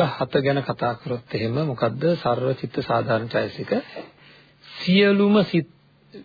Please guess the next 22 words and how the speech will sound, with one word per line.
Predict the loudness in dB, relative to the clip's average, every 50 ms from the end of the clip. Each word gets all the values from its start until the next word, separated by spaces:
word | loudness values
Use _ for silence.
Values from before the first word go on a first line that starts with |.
| _ -12
ඒ | -8 -6 -2
කියන්නේ | 0 0 0 2 0
විස්තර | -2 -4 -2 0 0 2 4 2
වශයෙන් | 2 0 2 4 4 4 4 2 2 0 -2 -4 -8 -10
එකසිය | -8 -4 -4 0 2 2 2
විසි | 0 -2 0 0
එකයි, | 0 0 0 0 0 0 2
හකුල්ලා | 0 0 0 0 2 2 2 2
ගත්තොත් | 2 0 0 0 -2 -2 0
අසූ | -4 -4 0 0 0 0 0 _ _ -20 -20 _ _ _ _ _ _ -6 -2
නවයයි | -2 0 0 0 0 0 0 0
කියලා | 2 2 2 2
කියන | 0 -2 -4 -2 -2 -4 -6 -10
සියලුම | -18 -10 -6 0 2 4 4 6 6 4 4 6 4 4 4
සිත්වල | 2 0 -2 -2 -2 _ -2 2 2 4 4 2 2 0 -4 -20 -20 _ _ _
මේ | -4 -2 0 0 0
චෛතසික | 2 0 0 0 -2 -6 -2 -2 -4 -6 -6 _ _
තියෙනවා. | _ -16 -16 -14 -16 -20 -20 -20 -20 _ _ _ _ _ _
ඒක | -14 -8 -8 -4
තමයි | -2 0 0 0 -2 -4 _ _ _ _ _ _ _ _ _ _ _ -6
නීතිය. | -4 -4 -4 -4 -8 -12 -14 -14 _ _ -20 -20 -20 _ _ -2
ඊළඟට | 2 2 2 4 2 2 4